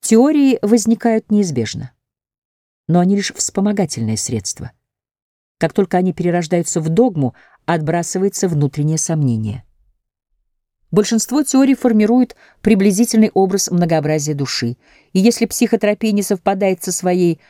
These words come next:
собственной теорией, это скорее её достоинство. В противном случае она была бы однобокой и пустой. Адекватную теорию для психики создать так же трудно, как и для мира в целом.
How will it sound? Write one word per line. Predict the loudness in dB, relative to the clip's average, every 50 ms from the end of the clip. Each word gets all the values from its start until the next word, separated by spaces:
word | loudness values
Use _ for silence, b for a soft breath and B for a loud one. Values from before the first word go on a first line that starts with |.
| b b b
собственной | -6 -2 0 0 0 -2 -6 -8 -4 -4 -4 -2
теорией, | -4 0 2 2 2 4 2 0 -2 -4 _ _ _ _ _ _ _ _ _ _ _ _ _ _ _ _
это | -2 0 0 0
скорее | 0 0 -2 0 0 0 0
её | 0 0 0
достоинство. | 0 0 -2 -2 -6 -6 -6 -6 -4 -6 -8 -8 -10 -12 -20 -20 _ _ _ _ _ _ _ _ _ _ _ _ _ _ _ _ _ _ _ _ _ _
В | -2
противном | 0 0 0 0 -2 -2 0 -2
случае | -2 -2 -4 -2 0 0 0
она | 0 0
была | 0 2 0 2
бы | 0 0
однобокой | -2 -2 -4 -2 -2 -2 -2 -2 -4 -4 -4 -8 -6
и |
пустой. | -4 -6 -8 -6 -4 -2 -2 -4 -4 -6 _ _ _ _ _ _ _ _ _
Адекватную | -2 -2 0 0 -2 -4 0 -2 -2 -2 -2 -4 -4 -4 -4
теорию | -4 -2 -2 0 2 2 2 4 2 2
для | 2 0 -2
психики | -2 -2 -4 -4 -4 -4 -8 -6 -2 -2 -2 -2 _ _ _ _ _ _ _ _ -10
создать | -2 0 0 0 0 -2 -4 -4 _
так | -2 -2 -2 -2
же | -4 -8 -8
трудно, | -6 -6 -6 -4 -2 -4 -2
как | -2 -4 -2 -2
и | -4
для | -2 0 0 0
мира | 2 0 -2 -2
в | -4 -6
целом. | -8 -4 -2 -2 -2 -2 -4 -6